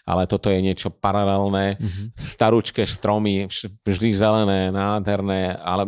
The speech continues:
Speaker 1: ale bezpečné. Na rozdiel od Afriky žiadne div-, divé zvieratá vám tu nechodia. Čiže je to perfektné miesto na prechádzku a máte pocit úplne iného sveta znovu. Čiže jeden deň viete venovať aj potom takýmto, že ľahším túram, alebo že vychádzkam iba, fotopauzám.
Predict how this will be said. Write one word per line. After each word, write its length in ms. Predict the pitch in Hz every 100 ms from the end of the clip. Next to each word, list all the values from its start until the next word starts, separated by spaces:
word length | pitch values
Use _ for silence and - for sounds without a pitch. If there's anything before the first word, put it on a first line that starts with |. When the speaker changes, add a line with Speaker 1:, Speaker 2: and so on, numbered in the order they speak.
| 117
Speaker 1:
ale 160 | 117
bezpečné. 380 | 117 120 123 -
Na 140 | 98 101
rozdiel 160 | 104
od 80 | 98
Afriky 300 | 98 104 -
žiadne 260 | 85 95 101
div-, 240 | 95 -
divé 260 | 117 104 107
zvieratá 520 | 90 95 107 113 107
vám 160 | 98 98
tu 120 | -
nechodia. 520 | 92 92 110 98 104 113 - -
Čiže 140 | - 120
je 80 | 113
to 100 | 117
perfektné 480 | 135 131 131 113
miesto 320 | 101 98 - 101
na 160 | 90
prechádzku 600 | 85 98 - 101 98 - 139 - - - -
a 100 | 101
máte 260 | 101 98
pocit 280 | 113 110 117
úplne 320 | 117 135 107
iného 240 | 95 92 90
sveta 400 | - 98 92 90
znovu. 400 | 95 98 90 - - - - -
Čiže 380 | - 104 101 110
jeden 180 | 127
deň 180 | 110 110
viete 260 | 107 107 107
venovať 340 | 101 107 101
aj 120 | 98 95
potom 220 | 104 104
takýmto, 420 | 95 - 101 98 87
že 100 | 87
ľahším 460 | 85 104 - 135 120
túram, 400 | 123 123 123 113
alebo 320 | 98 95 92
že 220 | 90 90
vychádzkam 600 | 92 101 113 107 - 107
iba, 260 | 101 92 90
fotopauzám. 880 | - 113 110 - 90 90 92 92